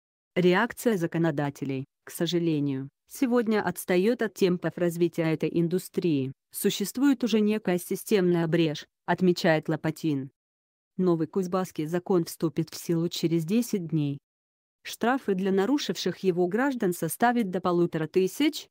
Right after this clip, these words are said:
для должностных лиц до пяти тысяч, а для юридических до пятнадцати тысяч рублей. Запрёт на продажу несовершеннолетним электронных сигарет и вейпов действует и в Вологодской области. Определён список общественных мест,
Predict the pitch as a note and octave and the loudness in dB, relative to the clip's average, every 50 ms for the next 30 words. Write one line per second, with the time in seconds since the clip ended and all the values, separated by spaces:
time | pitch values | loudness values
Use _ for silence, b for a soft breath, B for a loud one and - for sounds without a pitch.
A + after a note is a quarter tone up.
0 | _ _ _ _ F3 F3+ F#3 F3 F3 F3+ F3 E3 F3+ F3 - - G#3 G3+ - - | _ _ _ _ 0 2 2 2 2 0 2 2 0 -2 0 0 0 -2 0 0
1 | F3+ E3 D3+ - - - F#3+ - - G3+ - G#3+ F3+ - F#3 F#3+ F#3 - - C#4+ | -2 -2 -2 -2 -4 -6 -4 -2 -2 -2 -2 -2 0 2 0 0 0 0 0 -2
2 | D#4 - - - - _ _ _ _ F3+ F3+ E3+ F3 D#3+ D3+ D#3 F3+ E3+ F3+ F3 | 0 -2 -4 -12 -16 _ _ _ _ -2 0 2 0 0 0 0 0 0 0 0
3 | D#3+ F3 E3+ - - D3+ - - E3 - E3 D#3+ F3 E3 G3 G3 - F#3 E3 D3+ | 0 -2 -4 -4 -8 -10 -6 -6 -6 -4 0 0 2 2 2 0 2 2 0 0
4 | - - D3+ - - D3+ - C#3+ C#3 - D#3 D3 - - E3 E3 D#3+ D3+ C#3 B2+ | -2 -4 -6 -4 -4 -4 -4 -4 -6 -4 -8 -10 -8 -8 -8 -6 -4 -2 -2 -4
5 | B2 B2 - _ _ _ _ _ _ _ _ _ _ _ _ F#3+ G3 G#3+ - - | -4 -6 -10 _ _ _ _ _ _ _ _ _ _ _ _ -4 -4 -4 -2 0
6 | D4 D4 D4 - G#3+ G3 F3+ - G3+ G3+ G3 G3 F#3+ F3+ F3 F#3 F#3 F#3+ G3 F3+ | 0 0 0 0 -2 -2 -2 0 -2 0 2 2 0 2 2 2 4 4 2 2
7 | - F#3+ F#3+ F#3 - - G3+ F#3+ F#3 F3+ F#3+ F3+ F3 F3 F3 E3+ E3+ D#3+ D3+ D3+ | 0 0 0 -2 -2 -2 0 0 2 2 4 2 2 2 2 2 2 2 2 0
8 | D#3 - - - - E3 D3+ D3+ D3 D3 - - - F#3+ F3 F3+ F3+ A#3 C4 C4 | -2 -2 -4 -2 0 0 2 2 0 -2 -4 -6 -6 0 0 2 2 2 0 0
9 | - A3+ A3+ B3+ C4 - A#3+ G#3+ G3 F#3 G3+ G3+ F#3 - - - E3+ E3 D#3+ - | 0 2 2 2 2 2 0 -2 0 0 -2 -2 -2 -4 -6 -4 -2 -2 2 2
10 | F#3+ F3 E3+ F3+ F#3 F#3 F#3+ G3 F#3+ G3 F3+ - - - F3 E3+ E3+ D#3 C#3+ C3+ | 2 0 2 0 0 0 0 0 0 0 0 0 -4 -4 -2 -2 -2 -2 -2 -6
11 | C#3 C#3 - - - C#3 C3+ C#3+ - - F3 - - F#3 F#3 E3 F#3+ F#3+ F#3 F#3+ | -8 -10 -12 -12 -12 -12 -12 -10 -6 -6 -4 -2 0 0 2 2 2 2 4 4
12 | F3 E3+ - - - B3+ A#3+ - - E3+ - - - - - - E3+ D#3+ - - | 2 2 0 0 -2 -2 0 0 -2 -4 -4 -6 -10 -10 -4 -2 -2 -2 -2 -2
13 | - D#3+ D#3+ D#3+ D3+ - - F3+ E3 D3 C#3 - - - - | -2 0 0 0 -2 -4 0 0 0 0 0 -4 -10 -18 -20